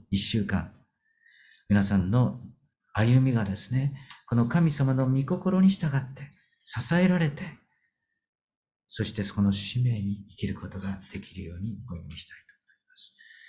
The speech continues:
それではお祈りいたします。主のもとに来なさい。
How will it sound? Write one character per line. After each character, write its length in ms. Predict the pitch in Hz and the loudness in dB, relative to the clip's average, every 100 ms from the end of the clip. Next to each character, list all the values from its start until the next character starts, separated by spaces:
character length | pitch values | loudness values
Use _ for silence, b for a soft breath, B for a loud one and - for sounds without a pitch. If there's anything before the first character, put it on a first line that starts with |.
| b b b | b b b
そ 160 | - 98 | -12 -4
れ 80 | 95 | -2
で 80 | 92 | 0
は 240 | 95 85 | -2 -2
お 60 | 92 | -4
祈 160 | 90 87 | -4 -4
り 80 | 85 | -8
い 40 | |
た 100 | 92 | -10
し 180 | - 98 | -10 -8
ま 140 | 110 | -8
す。 640 | 123 - - - - _ _ _ _ _ _ _ _ _ _ b b b b b b - | -6 -8 -10 -12 -14 _ _ _ _ _ _ _ _ _ _ b b b b b b -8
主 180 | - | 6
の 120 | 147 127 | 8 10
も 100 | 120 | 8
と 100 | 120 | 8
に 160 | 117 | 6
来 120 | - | 6
な 120 | 117 117 | 2 2
さ 220 | 135 | 0
い。 100 | 135 | -2